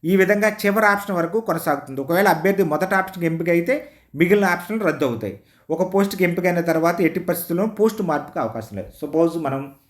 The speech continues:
ఎస్జిటి ఫస్ట్ పెట్టాం, స్కూల్ అసిస్టెంట్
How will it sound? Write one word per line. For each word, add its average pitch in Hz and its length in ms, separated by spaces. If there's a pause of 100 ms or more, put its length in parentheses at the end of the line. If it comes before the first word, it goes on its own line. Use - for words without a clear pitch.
(180)
ఎస్జిటి 139 400
ఫస్ట్ 135 320
పెట్టాం, 151 280 (400)
స్కూల్ 147 300
అసిస్టెంట్ 143 380